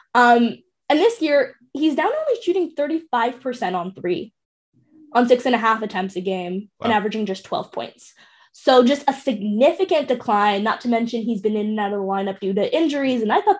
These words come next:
Speaker 1: that's maybe why they wanted to move off of him. I knew that his numbers had dipped. I did not expect, like, a twelve or thirteen point dip in his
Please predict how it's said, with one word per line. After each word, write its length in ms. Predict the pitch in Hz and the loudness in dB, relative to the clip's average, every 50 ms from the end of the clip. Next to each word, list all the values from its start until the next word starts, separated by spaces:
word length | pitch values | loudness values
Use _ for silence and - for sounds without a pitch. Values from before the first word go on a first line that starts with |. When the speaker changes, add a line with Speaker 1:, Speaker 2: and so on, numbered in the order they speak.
| - - | 0 2
Speaker 1:
that's 300 | 226 202 214 214 214 - | 4 4 4 2 0 0
maybe 240 | 240 226 233 226 233 | 0 0 2 2 2
why 160 | 214 208 202 | 2 0 0
they 100 | 190 196 | 0 -2
wanted 240 | 190 196 196 190 190 | -2 -2 -4 -4 -6
to 80 | - 202 | -6 -6
move 200 | 208 214 190 196 | -6 -4 0 0
off 180 | 190 202 202 | 0 0 -2
of 80 | 196 190 | -4 -8
him. 160 | 214 214 208 | -6 -4 -2
I 60 | 208 | -2
knew 200 | 220 220 247 277 | -2 -2 -2 0
that 120 | 269 254 247 | 0 0 0
his 160 | 240 196 185 | 0 -2 -2
numbers 300 | 196 202 214 220 214 214 | -4 -2 -2 -4 -4 -4
had 140 | - 196 - | -6 -2 0
dipped. 240 | 196 190 - - - - - - - - - | 2 2 2 0 -6 -18 -20 -20 -14 0 4
I 120 | - 262 | 4 6
did 120 | 247 262 226 233 | 6 4 4 4
not 260 | 220 214 233 240 233 | 4 4 4 4 4
expect, 560 | 220 - - - - - - 220 220 - - | 4 0 -2 -8 -4 0 0 0 0 -2 -6
like, 140 | - 190 190 | -8 -8 -8
a 100 | 196 190 | -8 -8
twelve 340 | - - - 220 214 208 196 | -6 -4 -2 0 0 0 -2
or 60 | 208 | -4
thirteen 480 | 208 - 208 - - - 226 208 208 | -4 -4 -6 -6 -6 -6 -6 -6 -4
point 260 | - 208 196 180 190 - | -4 -4 -4 -4 -2 -2
dip 220 | 214 190 - - - - - - - - _ - | -2 -2 -2 -4 -12 -20 -20 -20 -20 -14 _ 2
in 120 | 247 247 | 2 4
his 360 | 240 226 214 208 202 202 202 | 4 4 2 0 0 -2 -4